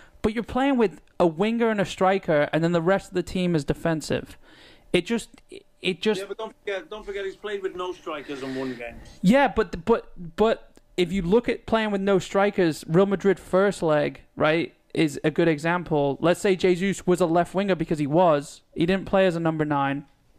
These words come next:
Speaker 1: Bernardo Silva and De Bruyne were your furthest men forward the whole game because he
Speaker 2: Well,
Speaker 1: was a,
Speaker 2: that's, that's the personnel that you need if you're gonna do that.
Speaker 1: Yeah, but he basically played with four
Speaker 2: Bernardo Silva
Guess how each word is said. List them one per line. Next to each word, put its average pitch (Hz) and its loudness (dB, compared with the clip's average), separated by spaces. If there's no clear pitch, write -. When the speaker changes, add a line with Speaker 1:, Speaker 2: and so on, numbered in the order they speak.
Speaker 1:
Bernardo 202 2
Silva 196 0
and 160 -4
De 165 0
Bruyne 196 0
were 165 4
your 156 0
furthest 175 0
men 165 -2
forward 175 2
the 147 0
whole 165 2
game 151 0
because 165 2
he 180 0
Speaker 2:
Well, 165 0
Speaker 1:
was 170 2
a, - -
Speaker 2:
that's, - -6
that's 160 -16
the 160 -20
personnel 151 -10
that 139 -12
you 131 -14
need 120 -12
if 110 -16
you're 123 -18
gonna 123 -12
do 160 -4
that. 117 -8
Speaker 1:
Yeah, 247 4
but 233 0
he 226 -4
basically 240 -2
played 208 0
with 185 0
four 196 4
Speaker 2:
Bernardo - -12
Silva - -18